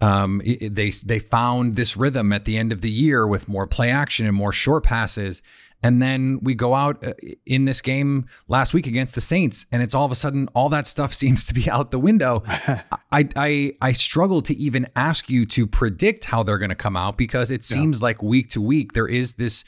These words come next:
Speaker 1: this ocean of, of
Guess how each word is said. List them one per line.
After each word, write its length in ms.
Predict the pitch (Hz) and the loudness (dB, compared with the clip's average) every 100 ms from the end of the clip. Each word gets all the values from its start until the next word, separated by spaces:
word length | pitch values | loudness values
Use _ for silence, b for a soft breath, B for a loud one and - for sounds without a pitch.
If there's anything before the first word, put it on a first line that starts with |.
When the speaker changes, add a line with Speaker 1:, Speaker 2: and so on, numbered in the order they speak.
| B B B - | B B B 0
Speaker 1:
this 240 | 131 - - | 2 2 2
ocean 580 | 135 156 - 139 123 123 | 2 4 2 2 2 2
of, 500 | 110 110 107 98 - | 0 0 -2 -6 -6
of 500 | 117 110 110 95 - | -2 0 -2 -6 -12